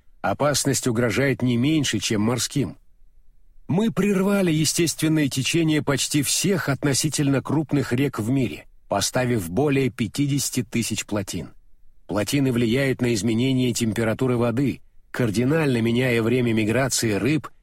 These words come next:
и периода их размножения. Мы не только используем реки как место свалки нашего мусора,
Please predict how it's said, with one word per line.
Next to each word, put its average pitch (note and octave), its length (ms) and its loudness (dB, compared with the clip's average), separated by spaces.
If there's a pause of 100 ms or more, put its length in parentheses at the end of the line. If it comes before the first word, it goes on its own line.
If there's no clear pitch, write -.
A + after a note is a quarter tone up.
(180)
и D3+ 100 2
периода B2 540 0
их G#2+ 340 -2
размножения. E2+ 720 -4 (1080)
Мы G#2 180 0
не B2+ 100 2
только F#3+ 320 0
используем E3 600 0
реки D3+ 340 0
как B2 180 -2
место B2+ 360 0
свалки A#2+ 520 0
нашего A#2 440 0
мусора, C#3 480 -2